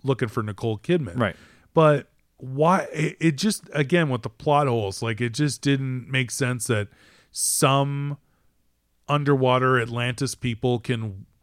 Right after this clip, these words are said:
Speaker 1: can breathe on land, and
Speaker 2: Right.
Speaker 1: Nicole Kidman was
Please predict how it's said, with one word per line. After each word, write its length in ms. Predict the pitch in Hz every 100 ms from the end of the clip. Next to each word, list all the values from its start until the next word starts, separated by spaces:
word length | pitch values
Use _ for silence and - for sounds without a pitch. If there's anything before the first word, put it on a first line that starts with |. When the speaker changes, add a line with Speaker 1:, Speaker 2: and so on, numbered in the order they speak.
| -
Speaker 1:
can 400 | - 120 107 101
breathe 300 | - 117 123
on 200 | 117 113
land, 360 | 113 113 117 120
and 180 | 101 104
Speaker 2:
Right. 300 | 107 90 -
Speaker 1:
Nicole 280 | 127 165 156
Kidman 300 | 147 156 135
was 240 | 113 95